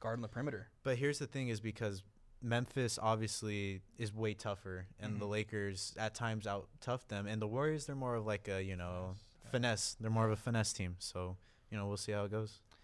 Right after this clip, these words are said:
Speaker 1: And then who do you think's the X factor for each team?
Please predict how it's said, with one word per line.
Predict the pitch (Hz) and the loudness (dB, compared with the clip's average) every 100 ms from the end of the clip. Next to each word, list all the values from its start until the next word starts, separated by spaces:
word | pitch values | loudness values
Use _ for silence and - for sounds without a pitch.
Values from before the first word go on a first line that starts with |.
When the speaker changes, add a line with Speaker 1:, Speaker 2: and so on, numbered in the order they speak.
| - - | -20 -14
Speaker 1:
And | 120 107 | -6 -2
then | 104 104 104 104 - | 0 0 -2 -6 -12
who | - | -4
do | 120 | 2
you | 120 | 2
think's | 117 117 104 | 2 0 0
the | - 87 | -6 -4
X | 107 - | -4 0
factor | 110 104 104 | -2 -2 -6
for | - | -10
each | 101 104 - | -14 -14 -10
team? | 117 101 | -8 -8